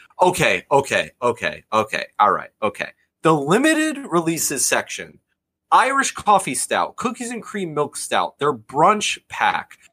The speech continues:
They've got a barley wine. They've got a gonzo, which is aged in whiskey barrels. They've got a gonzo, which is aged in rum barrels. They've got a breakfast stout. They've got an ain't nothing but a G thing. They have beers we need to try.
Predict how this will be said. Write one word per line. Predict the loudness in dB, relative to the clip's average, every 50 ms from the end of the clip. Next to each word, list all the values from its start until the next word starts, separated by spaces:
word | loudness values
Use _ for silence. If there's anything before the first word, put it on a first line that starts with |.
| _ _
They've | -4 -4 -2 0
got | 2 4 4 4 4
a | 4 2 0
barley | 0 -4 -4 -2 0 2 2 2 2 0 -2
wine. | -6 -6 -6 -6 -6 -6 -10 -14 _ _ _ 0
They've | 0 0 0 0
got | 2 4 4 4 4
a | 2 -2
gonzo, | -4 -2 2 4 6 6 6 4 2 0 0 0 0 0
which | -2 -4 -6
is | -8 -6
aged | -4 -4 -4 -4 -4 -8
in | -8 -6
whiskey | -6 -6 -6 -6 -8 -10 -8
barrels. | -6 -6 -4 -4 -6 -6 -8 -8
They've | -8 -8 -6 -4
got | -4 -4 -2
a | 0
gonzo, | 2 2 2 2 2 0 -4 -4
which | -4 -6 -6
is | -2 0
aged | 0 0 -2 -4
in | -8 -8 -2
rum | 2 4 4 4 4 2
barrels. | 2 2 2 2 2 0 -2 -4
They've | -2 -2 -2 0
got | 2 2 2 2
a | 0
breakfast | 0 2 2 2 2 2 0 -2 -4 -4 -4 -4
stout. | -4 0 2 2 2 0 0 0
They've | 0 0 2
got | 4 4 4 4
an | 2 0 -2
ain't | -4 -4 -4 -2 -2
nothing | -2 -2 -2 -4 -6 -2
but | 0 0
a | 0
G | -2 -2 -6 -10 -10
thing. | -8 -6 -6 -6 -6 -6 -10 -6 0
They | 2 4 4 4 4 4 2 0 0 0 -2 _ _
have | -2 2 4 4 6 6 4 2 2 -2 -8 -12 _
beers | -12 -8 -2 0 2 2 2 0 -4 -8
we | -12 -10 -6 -6 -4 -4 -4 -4 -6 -8 -10 _ _
need | -6 -4 -4 -2 -4 -4 -8 -10 _ _ _ -6
to | -4 -2 -2 -2 -4 -4 -6 -8 _ _ _
try. | -2 0 4 4 6 6 4 4 2